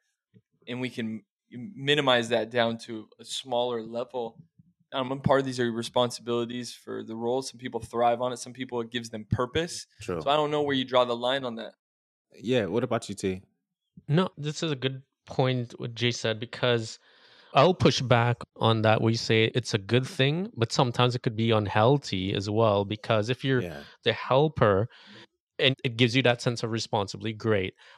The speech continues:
Speaker 3: But if you're going so much that you want something, like, you want something back, like love or attention, or it's just like you want something back from this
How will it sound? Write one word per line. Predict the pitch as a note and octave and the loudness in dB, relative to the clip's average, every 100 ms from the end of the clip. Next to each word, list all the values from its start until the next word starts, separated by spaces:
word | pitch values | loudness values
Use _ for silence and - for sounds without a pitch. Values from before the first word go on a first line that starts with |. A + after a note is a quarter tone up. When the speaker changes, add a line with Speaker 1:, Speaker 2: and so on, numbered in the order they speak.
| - | 0
Speaker 3:
But | A#2+ | 2
if | D#3+ - | 2 2
you're | D#3+ D#3 - _ _ _ | 0 0 -2 _ _ _
going | - B2 C#3 C#3 | 0 2 2 0
so | - | 2
much | A2+ A2+ - | 2 2 2
that | A#2 A2+ | 2 2
you | A2+ | -2
want | G#2+ G#2+ A#2 B2 | 0 2 2 0
something, | A#2 G#2 G#2+ | -2 -2 -4
like, | G2+ F#2+ | -2 -4
you | G2+ | -4
want | G#2 A2+ | -2 -2
something | A#2 A2 G#2+ | -2 -6 -6
back, | F#2+ G#2+ G2 | 0 2 2
like | G#2+ F#2+ | -2 -2
love | G2 G#2+ A2+ G#2 F#2+ F2+ - | -2 2 4 4 2 -2 -2
or | G#2 G2 F#2 - - | -2 -2 -6 -14 -12
attention, | - - C3 A2 - A#2+ G#2 F#2 F#2 - - - | -8 -2 0 0 0 0 0 -4 -12 -18 -20 -2
or | A#2+ A2+ G#2+ G2+ - _ | 2 4 2 0 -4 _
it's | C3 | -4
just | - C3+ - - | 0 0 -2 -8
like | B2 A2+ | -8 -6
you | A2 | -6
want | A2 B2 B2+ | 2 4 4
something | - C3 G#2+ A#2 A#2 G2 | 4 0 0 -2 -4 0
back | G#2+ G#2+ - | 2 2 -2
from | - G#2+ G2 | -4 -4 -2
this | G2+ F#2 - - | -2 -2 -4 -8